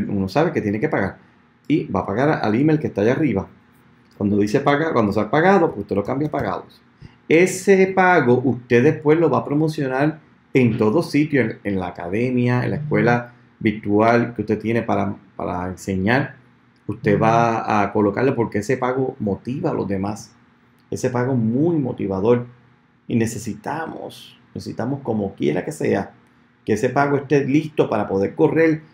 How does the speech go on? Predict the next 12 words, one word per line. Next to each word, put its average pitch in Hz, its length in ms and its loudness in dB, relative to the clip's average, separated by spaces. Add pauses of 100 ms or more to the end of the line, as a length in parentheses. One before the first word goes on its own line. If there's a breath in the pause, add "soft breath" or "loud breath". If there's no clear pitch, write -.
(240 soft breath)
por 120 260 2
todos 175 360 4
los 165 160 2
sitios 156 380 2
y 113 60 2
hacerlo 107 340 0
viral. 110 360 2 (840)
Queremos 139 400 4
hacerlo 120 300 2
viral, 107 280 0 (460)
ese 107 200 -4
pago. 85 280 -6